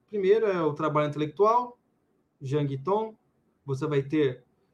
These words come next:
é, o livro mais consagrado, né, de todos, né, A Vida Intelectual, do Sertian.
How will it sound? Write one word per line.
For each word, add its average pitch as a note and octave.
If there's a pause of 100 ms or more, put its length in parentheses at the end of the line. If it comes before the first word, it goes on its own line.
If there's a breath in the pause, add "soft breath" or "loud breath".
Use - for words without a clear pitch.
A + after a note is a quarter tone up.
(240)
é, C3+
o B2+
livro D3+
mais D3
consagrado, D#3
né, C#3+
de C3
todos, C#3
né, C3
A C3
Vida D3
Intelectual, C#3
do C3
Sertian. D3+